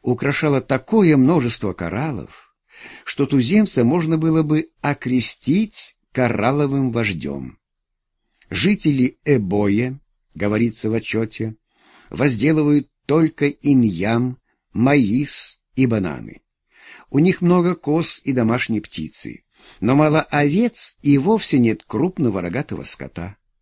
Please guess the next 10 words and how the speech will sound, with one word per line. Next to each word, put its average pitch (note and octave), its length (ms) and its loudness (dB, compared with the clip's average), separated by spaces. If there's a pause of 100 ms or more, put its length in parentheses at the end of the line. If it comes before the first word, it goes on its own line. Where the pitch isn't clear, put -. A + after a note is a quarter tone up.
(480)
В A2 140 -6
городе, F#3 420 4
широко E3+ 440 0
раскинувшемся D#3+ 800 0
на C#3+ 120 2
открытой C3+ 480 -4
равнине, A#2 640 0 (280)
живёт D3 400 2
много E3+ 380 4
народа. A2+ 600 0